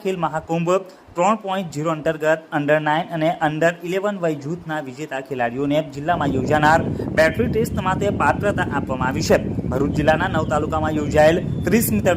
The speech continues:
દોડ, પચાસ મીટર દોડ અને સ્ટેન્ડિંગ બ્રોડ જમ્પ સ્પર્ધામાં પ્રથમ એક થી આઠ વિજેતા બહેનો તારીખ અગિયાર ત્રણ બે હજાર પચીસ અને ભાઈઓ તારીખ બાર ત્રણ બે હજાર પચીસના રોજ આ ટેસ્ટમાં ભાગ લઈ શકશે. ઉલ્લેખનીય છે કે જિલ્લા કક્ષા બેટરી ટેસ્ટમાં પસંદગી થયેલ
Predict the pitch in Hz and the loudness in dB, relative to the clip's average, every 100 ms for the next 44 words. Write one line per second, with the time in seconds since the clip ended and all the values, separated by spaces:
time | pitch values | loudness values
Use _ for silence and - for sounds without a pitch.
0 | 156 170 160 - 156 160 175 202 196 208 | 4 4 2 -4 0 2 2 0 -2 0
1 | 185 190 196 151 160 165 - - - 185 | 2 0 0 0 0 0 -10 -12 -2 0
2 | 185 240 247 185 190 208 - 160 180 180 | 2 2 2 4 4 2 0 0 0 0
3 | - 156 143 151 175 190 156 156 - 170 | 4 2 4 2 2 2 -2 -2 6 6
4 | 196 208 156 175 185 151 156 190 143 143 | 6 -4 0 -2 0 -2 0 2 2 2
5 | 143 180 180 - - 147 151 160 165 175 | 4 4 2 -6 2 2 4 2 2 0
6 | 185 202 220 214 180 175 131 147 196 - | 0 0 0 0 2 0 0 -2 -2 -4
7 | 185 185 139 143 180 185 156 156 - 151 | -6 -6 -2 0 0 0 0 0 2 2
8 | 160 175 175 151 143 139 - 127 - 143 | 2 0 0 0 0 -2 -4 -8 -2 2
9 | 156 190 - - 143 139 170 202 175 175 | 4 4 2 -2 -2 0 -2 -4 -2 0
10 | 180 120 131 - - 156 - 165 120 - | 0 0 -2 -2 -2 -2 2 2 2 -4
11 | - - - 190 233 247 254 185 160 185 | -12 -8 0 6 6 6 -4 -2 -2 0
12 | 190 190 190 190 202 196 156 160 180 190 | 4 2 2 -2 0 2 2 0 -4 -4
13 | 196 190 185 185 165 175 175 185 175 | -6 0 0 0 -6 -8 -8 -4 -2